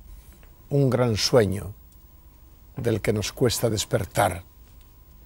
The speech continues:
o del que despertamos mientras todos los demás siguen dormidos. La locura es sufrir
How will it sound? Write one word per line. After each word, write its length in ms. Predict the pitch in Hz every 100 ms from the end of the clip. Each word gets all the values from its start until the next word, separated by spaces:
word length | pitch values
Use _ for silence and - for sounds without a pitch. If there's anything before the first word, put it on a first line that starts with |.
| - - - - - - - - - - - - -
o 140 | 135 120
del 220 | 123 107
que 260 | 127 117
despertamos 840 | 107 98 - 101 - 143 127 120 -
mientras 540 | 135 113 - 113 101 -
todos 280 | 131 123 104
los 220 | 110 -
demás 540 | 104 110 98 - - - - - - - - -
siguen 480 | - 135 117 110 101
dormidos. 800 | 95 98 95 82 73 - - - - - - - - - - - - - - -
La 100 | -
locura 380 | 113 104 139 147
es 80 | 139
sufrir 640 | - 120 - 147 143 123